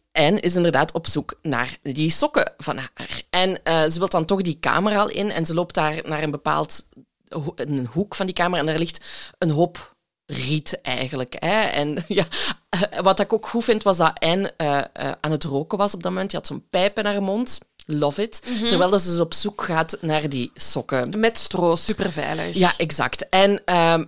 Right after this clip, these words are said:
Speaker 1: en Burke zegt, "Ho, ho, ho, niet naar een hoop stro gaan, alstublieft." Ze wou ook onder het bed nog kijken, omdat ze daar aardappelen wou pakken. Dus die hadden blijkbaar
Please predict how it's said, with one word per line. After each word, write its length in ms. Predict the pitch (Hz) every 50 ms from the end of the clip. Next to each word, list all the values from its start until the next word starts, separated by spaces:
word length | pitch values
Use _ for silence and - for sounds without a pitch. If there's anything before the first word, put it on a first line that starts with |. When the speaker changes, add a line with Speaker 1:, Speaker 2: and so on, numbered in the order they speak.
| -
Speaker 1:
en 220 | - 190 170 156 139
Burke 260 | 139 151 208 240 -
zegt, 220 | - 185 147 -
"Ho, 280 | 165 139 165 190 214 247
ho, 140 | 262 269 269 262
ho, 180 | 262 262 226 170
niet 380 | 143 147 147 151 175 - - -
naar 460 | 175 175 185 190 196 196 196 208 - - _
een 120 | - 208 202
hoop 240 | 202 214 208 214 - - -
stro 500 | - - - - 220 208 220 233 254 240
gaan, 340 | 214 165 160 131 139 139 -
alstublieft." 680 | - 143 - - - 139 - - 131 135 135 - - 165
Ze 60 | 170
wou 180 | 165 170 -
ook 280 | - 208 208 - - -
onder 240 | _ 190 185 185 165
het 140 | 156 127 -
bed 160 | - 139 - -
nog 140 | 220 -
kijken, 320 | - - 233 247 240 - -
omdat 260 | - 175 165 160 147
ze 100 | - 170
daar 240 | 147 147 151 156 - -
aardappelen 560 | 139 151 185 202 226 233 226 - 233 233 233
wou 120 | 226 233
pakken. 340 | 233 - 233 240 - 247 190
Dus 200 | 165 165 156 -
die 160 | 185 170 170
hadden 180 | 165 160 170 156
blijkbaar 580 | 139 151 165 170 165 170 160 156 160 151 -